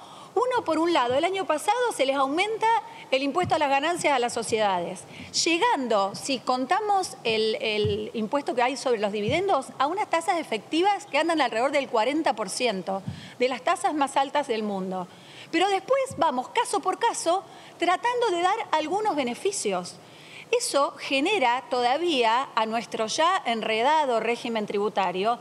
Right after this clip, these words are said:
más complicaciones, donde uno tiene que ir viendo cada caso especial, cada solución, cada tema que va a generar injusticias, que genera que a lo mejor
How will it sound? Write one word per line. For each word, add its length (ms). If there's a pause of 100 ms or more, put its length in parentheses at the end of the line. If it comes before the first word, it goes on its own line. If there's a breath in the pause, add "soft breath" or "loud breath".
(300 loud breath)
más 200
complicaciones, 1000 (320 loud breath)
donde 260
uno 160
tiene 280
que 100
ir 100
viendo 380
cada 240
caso 240
especial, 680
cada 240
solución, 720 (380 loud breath)
cada 280
tema 380 (600 loud breath)
que 80
va 80
a 60
generar 320
injusticias, 880 (320 loud breath)
que 100
genera 400
que 80
a 40
lo 80
mejor 400